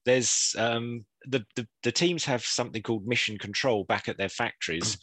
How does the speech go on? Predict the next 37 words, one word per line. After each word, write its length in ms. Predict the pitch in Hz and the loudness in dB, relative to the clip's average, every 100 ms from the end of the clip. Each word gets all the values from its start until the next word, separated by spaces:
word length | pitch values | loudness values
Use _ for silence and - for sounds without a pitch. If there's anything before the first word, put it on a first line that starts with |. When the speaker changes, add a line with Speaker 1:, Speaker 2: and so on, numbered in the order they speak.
| - - - | -12 -14 -2
Speaker 1:
So 180 | 131 | 2
they 160 | 117 117 | 4 2
have, 360 | 117 120 113 - - | 2 0 -2 -4 -2
on 160 | 131 | 0
race 360 | 117 123 135 - | 2 0 2 0
day, 240 | 95 87 | 0 0
they'll 200 | 95 101 | 2 2
have 220 | 101 107 95 | 2 0 -2
thirty, 420 | - 117 113 110 | 0 2 2 -2
forty 380 | - 113 110 101 | -2 -2 -2 -4
people 340 | 113 113 101 | -2 -2 -2
in 100 | 95 | -2
a 60 | 101 | 0
room, 320 | 107 104 90 - - - | 2 2 0 -12 -20 0
big 180 | 131 - | 0 2
screen 500 | - - 120 117 113 | 0 2 2 2 0
on, 220 | 107 110 - | -2 -4 -6
on 120 | 107 | -4
the 80 | 104 | 0
wall, 340 | 120 107 104 | 2 2 2
sort 180 | - 131 | -2 -2
of 100 | 120 | 0
like 200 | 123 110 - | 0 0 0
a 100 | 107 | 0
nasa 560 | 123 127 - 113 98 - - | 0 0 2 2 2 0 -18
Speaker 2:
<laughs> 140 | - | -2
Yeah. 200 | 143 185 | 4 4
Speaker 1:
control 440 | 131 110 - 127 139 | 4 0 2 4 4
room, 320 | 98 87 92 - - - | 2 0 -2 -12 -18 -6
and 280 | 127 147 143 | 0 0 2
screens 500 | - - 127 127 110 | 0 2 2 2 0
in 120 | 117 | -4
front 300 | 107 131 127 | 0 0 0
of 80 | 113 | -2
them. 160 | 98 101 | -2 -2
It's 140 | - | 0
like, 140 | 117 | -2